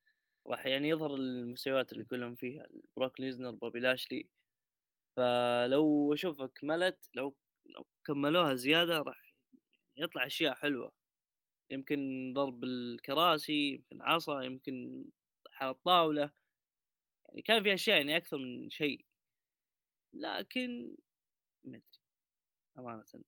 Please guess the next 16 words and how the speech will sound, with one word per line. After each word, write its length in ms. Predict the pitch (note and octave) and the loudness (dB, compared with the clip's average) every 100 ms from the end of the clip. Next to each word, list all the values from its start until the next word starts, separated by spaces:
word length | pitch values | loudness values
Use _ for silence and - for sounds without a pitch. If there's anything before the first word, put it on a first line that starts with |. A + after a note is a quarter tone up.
| _ _ - | _ _ -8
ف 100 | B2+ B2 B2 A#2+ A2+ G#2+ - - - _ _ _ _ _ _ _ _ _ _ _ _ - | -4 -2 0 -2 -4 -6 -10 -20 -20 _ _ _ _ _ _ _ _ _ _ _ _ 2
ما 240 | G3+ C4 | 4 6
أدري، 200 | G3+ E3 | 4 4
هل 220 | F#3 A#3+ | 4 4
أتوقع، 420 | G#3+ A#3+ A#3 D3+ | 4 4 4 4
هل 240 | D3+ G3+ G#3+ | 4 6 6
هو 120 | A3 | 4
الفوز 320 | F#3 G3+ G#3 | 4 4 4
كان 160 | - D#3 | 2 -2
من 180 | B2+ A#2+ | -2 0
بوتش 300 | E3 - D#3 | 0 0 -2
أصلًا؟ 400 | G3+ G3+ G#3+ G#3 _ _ _ _ - | -2 -4 -8 -10 _ _ _ _ -6
أو 380 | C3 A#2+ A2+ G#2+ - - D#3+ - | -4 -4 -6 -8 -12 -20 _ -14
ما 80 | |
أدري 140 | - - | -14 -10
كيف. 180 | A2 | -12